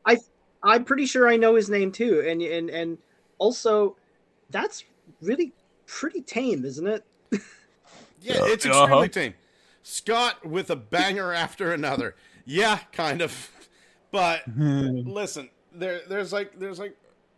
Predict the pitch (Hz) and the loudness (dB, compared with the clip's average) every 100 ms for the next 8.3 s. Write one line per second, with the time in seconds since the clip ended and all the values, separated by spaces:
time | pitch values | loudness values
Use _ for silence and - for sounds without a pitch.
0 | _ - - 262 269 160 120 165 185 147 | _ -20 -12 -12 -10 -14 -12 -14 -12 -12
1 | 143 131 120 143 123 113 - _ _ _ | -8 -8 -6 -6 -6 -8 -14 _ _ _
2 | _ 214 190 190 185 - 170 160 135 _ | _ -10 -8 -10 -10 -6 -4 -4 -6 _
3 | 156 175 143 185 - 165 - 175 147 147 | -6 -6 -4 -6 -6 -8 -6 -2 -2 -2
4 | 139 139 127 120 139 160 131 123 87 _ | -4 -4 -4 -4 -4 -6 -10 -14 -14 _
5 | _ _ _ _ _ _ - - - 202 | _ _ _ _ _ _ -20 -20 -16 -14
6 | 220 269 233 165 127 185 131 113 117 127 | -8 -6 -6 -8 -8 -6 -6 -8 -8 -8
7 | 107 - _ _ _ - 170 - 180 185 | -10 -14 _ _ _ -10 -8 -8 -6 -6
8 | 160 139 - | -4 -8 -10